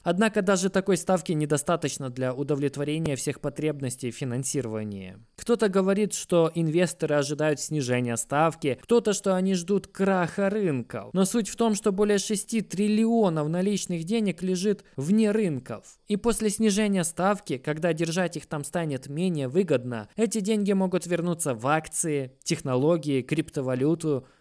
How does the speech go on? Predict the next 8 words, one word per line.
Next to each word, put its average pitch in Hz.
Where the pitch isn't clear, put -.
и 131
биткоин. 123
Подожди 190
немного, 208
и 190
ты 233
увидишь 214
это. 107